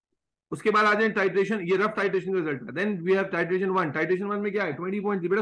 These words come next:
सॉल्व कर देंगे। ट्वेंटी पॉइंट थ्री फ़ाइव माइनस टेन पॉइंट सेवन ज़ीरो, that is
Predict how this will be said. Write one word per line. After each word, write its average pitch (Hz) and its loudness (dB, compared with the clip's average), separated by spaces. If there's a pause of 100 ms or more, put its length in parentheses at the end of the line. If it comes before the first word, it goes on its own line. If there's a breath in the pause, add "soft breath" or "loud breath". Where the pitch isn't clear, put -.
सॉल्व 196 2
कर 208 0
देंगे। 185 -2
ट्वेंटी 180 -6
पॉइंट 202 -2 (680)
थ्री 196 -2 (100)
फ़ाइव 240 2 (1040)
माइनस 175 -2 (1300)
टेन 196 -2
पॉइंट 196 0
सेवन 175 -2
ज़ीरो, 185 2 (880)
that 151 0
is 254 -4